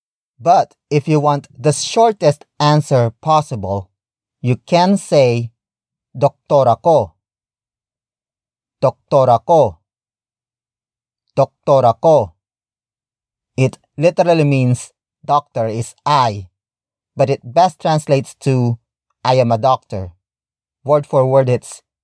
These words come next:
doktor ako. Doktor ako. Doktor ako. The first word is doktor,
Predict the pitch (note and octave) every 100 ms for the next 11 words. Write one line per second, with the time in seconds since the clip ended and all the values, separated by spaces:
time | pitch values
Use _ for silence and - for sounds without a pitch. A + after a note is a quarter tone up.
0 | _ _ _ A#2 C3 _ _ E3+ C#3+ -
1 | _ _ _ _ _ _ _ _ _ _
2 | - B2+ - D3 G#2 D#2+ _ _ _ _
3 | _ _ _ _ _ _ _ _ _ _
4 | _ - C3+ - _ - D#3+ C3+ G2 F2+
5 | _ _ _ _ _ _ _ _ _ -
6 | C3 - D#3+ A2+ E2 _ _ _ _ _
7 | _ _ _ _ _ _ _ _ _ _
8 | _ _ - C3 - _ - E3 B2+ G2+
9 | - _ _ _ _ _ _ _ _ -
10 | C3+ - D#3+ B2+ F#2 - _ _ _ _
11 | _ _ _ _ _ _ _ - C3 F#3+
12 | G3+ E3+ C#3+ D3 G3 - _ _ _ _
13 | _ B2 C#3 _ _ E3 C#3 G2 F2